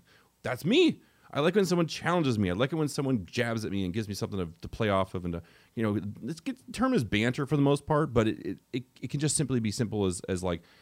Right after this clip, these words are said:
just kinda, like, poking fun at somebody a little bit and, and making them kinda react. I like that kind of interaction 'cause I, it's, it's more dynamic and it creates a lot more fun environments. And he's just like that too. And so that, so, like, it,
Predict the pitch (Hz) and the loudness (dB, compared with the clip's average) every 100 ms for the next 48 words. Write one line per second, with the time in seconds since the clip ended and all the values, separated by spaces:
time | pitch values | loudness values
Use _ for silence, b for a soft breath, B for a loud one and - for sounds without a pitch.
0 | b - - 123 101 85 - 92 82 107 | b -10 -4 -2 0 -2 -4 -4 -2 0
1 | 90 78 80 71 71 76 71 - - 90 | -2 -2 -4 -6 -8 -8 -8 -10 -6 -6
2 | - 92 90 87 82 80 76 78 87 78 | -2 -4 -2 -4 -4 -6 -6 -4 -4 -6
3 | B B B 139 131 117 104 98 - 85 | B B B 0 2 2 0 -2 -2 -2
4 | 90 101 - 73 90 90 92 85 - 101 | 0 -2 -4 -8 -6 -6 -6 -6 -6 -4
5 | 90 80 82 92 90 82 78 - - 85 | -4 -4 -2 -2 -2 -4 -8 -8 -8 -6
6 | 90 87 - 80 90 82 78 98 87 76 | -4 -6 -6 -8 -6 -4 -2 0 0 -4
7 | - b b 101 117 107 107 98 92 87 | -10 b b 0 2 2 0 -2 0 0
8 | - 131 78 80 - b b - 127 123 | 2 2 2 -2 -6 b b -6 -4 -4
9 | - 147 92 123 - 117 | 2 2 2 -2 -2 -4